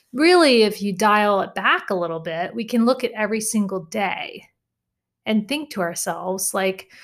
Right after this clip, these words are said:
"Okay, well, how many thoughts and feelings did I have today?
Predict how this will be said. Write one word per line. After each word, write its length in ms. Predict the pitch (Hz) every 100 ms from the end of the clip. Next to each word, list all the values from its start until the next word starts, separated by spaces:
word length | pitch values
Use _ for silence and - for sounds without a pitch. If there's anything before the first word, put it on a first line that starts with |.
| - - _ _ -
"Okay, 420 | 339 285 226 240
well, 280 | 240 277 277
how 380 | - 285 285
many 500 | 294 269 262 262 240
thoughts 680 | 233 - 226 226 170 180 -
and 180 | 202 196
feelings 840 | 190 214 302 233 165 165 180 190 -
did 100 | 208
I 80 | 202
have 480 | 175 180 285 359
today? 600 | - - 131 78 85 180